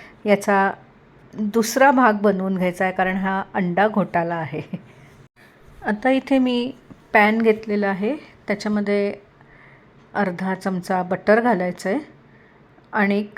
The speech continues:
त्याच्यामध्ये एक अंडं फोडून घालायचं आहे. थोडक्यात म्हणजे याचं ऑमलेट बनवून घ्यायचं आहे. आता याच्यावर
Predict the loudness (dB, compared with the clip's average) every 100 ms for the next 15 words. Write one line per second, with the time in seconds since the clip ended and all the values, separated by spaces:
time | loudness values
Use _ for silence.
0 | -18 _ _ _ -6 -6 -4 -2 -2 -2
1 | -4 -4 -8 -16 _ _ -20 _ _ -20
2 | _ _ -2 -2 -6 -6 -2 -2 0 -2
3 | -2 -2 -2 -4 -4 -4 -6 -4 -4 -4
4 | -6 -20 _ _ _ -20 _ _ _ _
5 | _ _ _ _ _ _ _ _ _ _
6 | 0 0 0 -2 -2 0 0 0 0 -2
7 | -2 -6 -6 -4 -2 -4 -4 -4 -2 -4
8 | -4 -6 -6 -6 -6 -18 -20 -20 _ -12
9 | -6 -2 -2 0 2 4 2